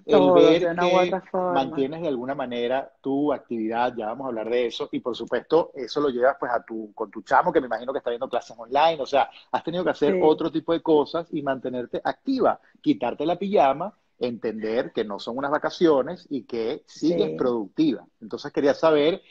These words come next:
Speaker 1: eh, bueno, primero de un reality que tienes en YouTube que me
Speaker 2: <laughs>
Speaker 1: parece interesantísimo, modernísimo y muy vanguardista.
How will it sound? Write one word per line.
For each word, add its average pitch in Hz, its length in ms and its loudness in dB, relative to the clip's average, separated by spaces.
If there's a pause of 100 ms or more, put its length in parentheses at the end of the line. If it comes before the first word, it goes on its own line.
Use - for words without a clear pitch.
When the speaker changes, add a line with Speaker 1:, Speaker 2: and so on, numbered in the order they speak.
(180)
Speaker 1:
eh, 123 380 0
bueno, 127 280 -4
primero 247 440 -4
de 170 60 2
un 151 140 2
reality 160 480 2
que 135 80 -2
tienes 135 520 -6
en 143 160 -8
YouTube 139 400 0
que 196 80 -6
me 151 80 -2
Speaker 2:
<laughs> 131 100 2
Speaker 1:
parece 123 360 0 (120)
interesantísimo, 147 960 0
modernísimo 151 1300 2
y 156 160 4
muy 147 360 0
vanguardista. 180 920 -2